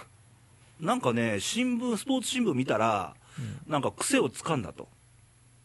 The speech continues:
Speaker 2: 癖をつか-、
Speaker 1: うん。
Speaker 2: く-、自分の？
Speaker 1: で、速いだけじゃなくて、
Speaker 2: あー。
Speaker 1: 動くねんて。
Speaker 2: うんうんうん。
Speaker 1: 手元で。
Speaker 2: うんうんうん。
Speaker 1: そういうコツをつかんだって。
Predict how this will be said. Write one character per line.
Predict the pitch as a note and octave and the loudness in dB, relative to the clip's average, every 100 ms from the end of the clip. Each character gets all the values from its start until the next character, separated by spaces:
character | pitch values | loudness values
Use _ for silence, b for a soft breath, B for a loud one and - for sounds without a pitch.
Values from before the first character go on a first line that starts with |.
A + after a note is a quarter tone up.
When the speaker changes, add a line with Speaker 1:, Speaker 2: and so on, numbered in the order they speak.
| _ - | _ -10
Speaker 2:
癖 | - - B2 | -4 2 2
を | D3+ | 2
つ | - | -4
か-、 | - - | -12 2
Speaker 1:
う | |
ん。 | C3 | 4
Speaker 2:
く-、 | |
自 | G#2 C3 C3+ | 4 2 6
分 | C#3+ C#3+ | 6 6
の？ | C#3+ A3+ | 4 2
Speaker 1:
で、 | - | 0
速 | - B3 | 4 6
い | A#3+ | 6
だ | D3 | 2
け | |
じ | C3+ | 2
ゃ | A#2 | 2
な | A2+ | 0
く | - | 0
て、 | - A2 C#3+ | 2 4 4
Speaker 2:
あ | |
ー。 | C#3+ C#3 C3 B2+ A#2+ A#2 | 2 2 2 2 4 4
Speaker 1:
動 | C4 | 4
く | - | 2
ね | |
ん | F2+ | -4
て。 | F2+ - - _ | -4 -6 -8 _
Speaker 2:
う | D3+ | -2
ん | |
う | C#3 | 0
ん | C3 B2 A#2 A2 | 0 0 -2 -4
う | G#2 | -2
ん。 | |
Speaker 1:
手 | B2 | 2
元 | C3 A#2 | 2 2
で。 | - - - - | -6 -12 -20 -2
Speaker 2:
う | |
ん | C#3+ | 0
う | A#2+ A2+ | 2 -2
ん | |
う | G#2 | -2
ん。 | |
Speaker 1:
そ | - | 0
う | |
い | D3 | 0
う | |
コ | E3 | 0
ツ | E3+ F#3 | 4 2
を | |
つ | D3 | 4
か | D3+ | 0
ん | A#2 | 0
だ | - | -4
っ | |
て。 | - - | -12 -20